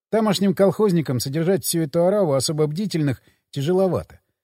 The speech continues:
Ладно, это уже не наша проблема. Наша проблема сейчас перед нами.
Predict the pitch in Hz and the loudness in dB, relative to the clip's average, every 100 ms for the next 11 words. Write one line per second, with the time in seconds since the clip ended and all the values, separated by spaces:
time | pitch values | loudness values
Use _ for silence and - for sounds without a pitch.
0 | _ _ _ _ 120 143 107 101 123 139 | _ _ _ _ -4 -2 0 -4 -6 -6
1 | 127 131 139 113 - 82 107 101 85 76 | -4 -2 -2 -2 -6 -10 -10 -8 -8 -6
2 | 156 - 147 170 175 196 165 147 175 147 | -6 -4 -2 -2 0 0 0 -2 -4 -4
3 | 165 165 165 120 67 | -4 -2 -2 -2 -6